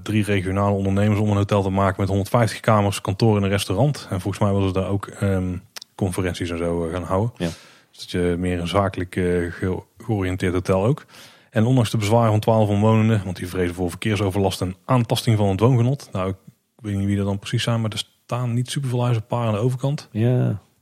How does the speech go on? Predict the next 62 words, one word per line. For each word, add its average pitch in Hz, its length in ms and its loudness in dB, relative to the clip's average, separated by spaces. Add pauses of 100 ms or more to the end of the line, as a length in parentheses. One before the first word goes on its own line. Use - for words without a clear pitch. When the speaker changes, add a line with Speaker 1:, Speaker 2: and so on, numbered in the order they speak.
(100)
Speaker 1:
En, 98 140 -12
en 101 160 -4
één 107 180 -2
daarnaast, 98 500 -4
maar 104 80 -2
dat 92 100 0
was 107 100 -2
het - 100 -4
ook 117 80 2
wel. 139 220 -2 (180)
Speaker 2:
Dat 104 100 -4
is - 60 -4
heel 117 120 2
minimaal 92 400 -6
daar, 90 100 -6
Speaker 1:
Ja. 92 240 0
Speaker 2:
ja. 104 60 0
Ja. 95 80 2 (440)
Speaker 1:
En, 95 200 2
eh, 92 120 4
er 92 240 -2
is 110 80 4
al 95 160 4
redelijk 95 220 0
wat 95 100 0
verkeer, 92 220 -4
want 90 120 -2
het - 100 -8
is - 60 -6
gewoon 92 120 0
al 87 60 -2
een 85 60 -4
best 85 200 -2
drukke 90 200 -6
plek 90 220 0
daar. 92 240 -2 (200)
Nou, 113 160 -2
en 147 60 6
een 131 60 6
groep 120 140 2
horecaondernemers. 101 840 0 (260)
<laughs> - 320 -20
En 123 80 2
daar 120 80 4
zit 117 280 0
Koen 156 180 4
Schelvorst 113 360 2
weer 98 100 -4
tussen. - 260 -4 (260)
Speaker 2:
Ja, - 180 0
precies. - 460 -4 (180)
Speaker 1:
Dus - 100 -10
die 113 140 2
zal 107 160 0
dan 107 120 0
wel 104 160 -2
vooral 104 440 -4
voor 92 140 -8
eigen 90 240 -2
hachie, 85 440 -6
eh, 82 80 -6
daar 82 120 -10